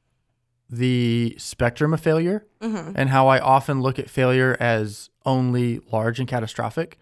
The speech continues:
Speaker 2: Yeah.
Speaker 1: Um, but when I shrink it down to something a lot more manageable, um, it's a lot easier. So for me, understanding this began when I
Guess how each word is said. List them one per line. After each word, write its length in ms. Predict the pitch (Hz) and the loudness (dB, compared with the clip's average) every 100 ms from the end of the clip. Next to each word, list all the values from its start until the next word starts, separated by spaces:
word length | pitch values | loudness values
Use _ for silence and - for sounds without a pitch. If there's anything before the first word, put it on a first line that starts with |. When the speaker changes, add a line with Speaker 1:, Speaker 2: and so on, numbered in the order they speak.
| _ | _
Speaker 2:
Yeah. 320 | 180 160 160 - _ - | -6 -6 -8 -14 _ -4
Speaker 1:
Um, 220 | 123 120 | 0 2
but 120 | 135 | 2
when 120 | 135 139 | 2 4
I 380 | 135 131 127 - | 4 4 0 -4
shrink 380 | - - 143 | -6 -2 -2
it 80 | - | -2
down 380 | 117 117 113 143 | 0 2 2 0
to 80 | 156 | -4
something 260 | - 131 127 | -6 -2 0
a 40 | |
lot 140 | 123 | 0
more 140 | 120 113 | 0 -2
manageable, 640 | 107 107 123 143 151 190 - _ _ _ _ _ _ _ _ | -2 -4 -4 -2 -2 -2 -8 _ _ _ _ _ _ _ _
um, 240 | 120 117 120 | -4 -4 -2
it's 140 | 135 | -4
a 40 | 131 | 0
lot 220 | 127 127 | 2 2
easier. 260 | 135 120 - | 0 -2 -2
So 160 | 151 | -2
for 140 | 131 139 | 0 0
me, 420 | 151 156 127 131 _ _ - | 2 2 0 -4 _ _ -2
understanding 500 | 151 143 - 135 135 | 0 0 0 2 2
this 160 | 131 | -2
began 640 | - _ - 113 127 127 135 | -6 _ -8 -2 2 2 2
when 80 | 123 | 2
I 240 | 117 117 | 2 0